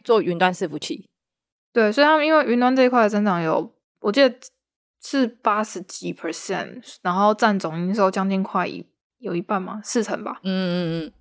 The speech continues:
Speaker 2: 对，所以就是他们这一次撇除电脑的这一块的，的晶片，
Speaker 1: 嗯，嗯，嗯。
Speaker 2: 虽然它就是增长放缓了，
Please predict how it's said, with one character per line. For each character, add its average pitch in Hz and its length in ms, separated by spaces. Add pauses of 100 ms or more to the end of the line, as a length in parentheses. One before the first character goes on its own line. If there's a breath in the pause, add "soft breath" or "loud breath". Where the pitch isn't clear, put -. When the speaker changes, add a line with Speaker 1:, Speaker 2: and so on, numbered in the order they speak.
(160)
Speaker 2:
对， 190 180
所 233 100
以 214 160
就 214 140
是 214 60
他 220 100
们 202 140
这 208 120
一 185 80
次 185 480 (160)
撇 190 280
除 180 420 (140 soft breath)
电 233 180
脑 160 240
的 165 320
这 - 140
一 175 80
块 170 320
的， - 120 (260)
的 165 580
晶 180 200
片， 202 220 (260)
Speaker 1:
嗯， 202 120
嗯， 165 240
嗯。 - 20
Speaker 2:
虽 214 100
然 185 160
它 170 440
就 180 100
是 - 320
增 196 180
长 175 140
放 175 180
缓 - 200
了， - 160